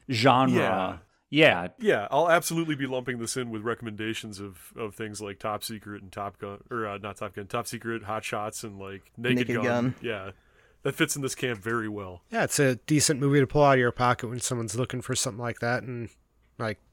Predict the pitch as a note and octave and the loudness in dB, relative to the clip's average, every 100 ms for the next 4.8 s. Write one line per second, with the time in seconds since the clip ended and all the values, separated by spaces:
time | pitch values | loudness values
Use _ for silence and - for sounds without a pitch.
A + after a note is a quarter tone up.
0 | - C3 A#2 E3 E3 E3 - E3 C3 A#2 | -2 -2 2 0 4 4 8 8 8 4
1 | A2+ - A2+ C3 - D#3 E3 - _ _ | 0 -4 -2 -2 -2 -2 -4 -8 _ _
2 | _ D#3 E3+ F3+ E3 A2 G#2+ G#2 A2 A2 | _ -2 0 4 2 2 -6 -6 -6 -6
3 | G#2+ G2+ A2 A2 - A2+ A#2 G#2 G2+ G2+ | -8 -8 -6 -6 -4 -6 -6 -8 -10 -10
4 | F2+ A2 B2 A2 G2+ - F2+ | -10 -8 -8 -8 -14 -14 -16